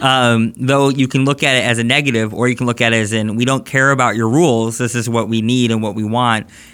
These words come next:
And if not, we'll come together and figure out how to do it." And I, I, I felt a sense of, um, sort of a hope,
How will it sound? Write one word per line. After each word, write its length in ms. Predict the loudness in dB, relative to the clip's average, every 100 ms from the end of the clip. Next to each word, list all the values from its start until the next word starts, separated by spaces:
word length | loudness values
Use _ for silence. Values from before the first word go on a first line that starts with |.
| -8
And 200 | -2 0
if 140 | 0 0
not, 320 | 0 0 -2
we'll 220 | -4 -4
come 320 | -8 -6 -2
together 400 | -2 0 -2 -2
and 120 | -4 -6
figure 240 | -6 -4
out 180 | -2 -4
how 100 | -6
to 100 | -6
do 220 | -2 -2
it." 100 | -2
And 40 |
I, 300 | -6 -6 -4 -2
I, 40 | 0
I 40 | -2
felt 400 | 0 -2 -2 -6 -20 -20 -14 -4
a 120 | -2
sense 420 | 0 -2 -2 -2
of, 280 | -2 -2 -2
um, 440 | -2 -2 -6 -10 -14 -20 _ -20 -14
sort 160 | -8 -4
of 60 |
a 60 | -4
hope, 440 | 0 0 0 -4